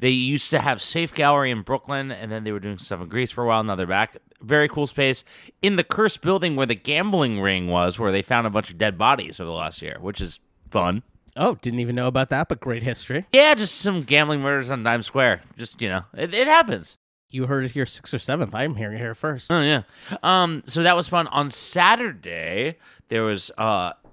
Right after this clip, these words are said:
Speaker 1: a little bit of a, a, mm, to do during the day. Didn't really do much at, at, at night, actually. But then Sunday, yes, there was a wedding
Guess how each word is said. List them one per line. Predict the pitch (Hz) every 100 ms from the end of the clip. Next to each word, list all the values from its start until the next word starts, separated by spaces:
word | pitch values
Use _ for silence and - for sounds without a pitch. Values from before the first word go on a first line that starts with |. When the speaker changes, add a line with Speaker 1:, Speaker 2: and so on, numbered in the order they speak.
| - -
Speaker 1:
a | 135
little | 131 139 113
bit | 127
of | 120 104
a, | 101 -
a, | 101 92 - _ -
mm, | 156 147 143 139
to | -
do | 135 165
during | 151 139
the | 131
day. | 165
Didn't | 127 202 220
really | 196 151
do | 160
much | 151 131
at, | 120 -
at, | 113 71
at | 107
night, | 139 165
actually. | 92 - 90 67 - - - - 123
But | 160
then | 165
Sunday, | - 202 202
yes, | 190 170
there | 143
was | 135 127
a |
wedding | 143 214 160